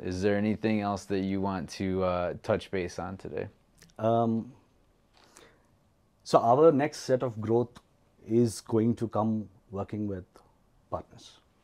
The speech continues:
Speaker 2: right?
Speaker 1: Yeah.
Speaker 2: So we are here for the partners and we want to win with them. And that's a core belief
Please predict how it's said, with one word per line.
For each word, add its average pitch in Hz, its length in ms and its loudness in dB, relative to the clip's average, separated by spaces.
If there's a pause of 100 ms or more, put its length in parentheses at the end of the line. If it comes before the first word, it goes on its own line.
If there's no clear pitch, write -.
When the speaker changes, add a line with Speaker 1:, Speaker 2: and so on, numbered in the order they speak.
(440)
Speaker 2:
right? 98 100 -8
Speaker 1:
Yeah. 92 60 -10 (720)
Speaker 2:
So 113 480 -2 (960)
we 113 120 2
are 113 60 4
here 156 400 6 (760)
for 113 120 -2
the 101 100 -2
partners 117 580 -2 (920)
and 101 240 -8
we 104 80 -2
want 110 260 -2
to 113 60 -4
win 107 340 -2 (140)
with 98 160 -6
them. 87 120 -10 (1400)
And 92 380 -10 (1600)
that's - 180 -4
a 123 40 -6
core 117 200 -2
belief 92 280 -8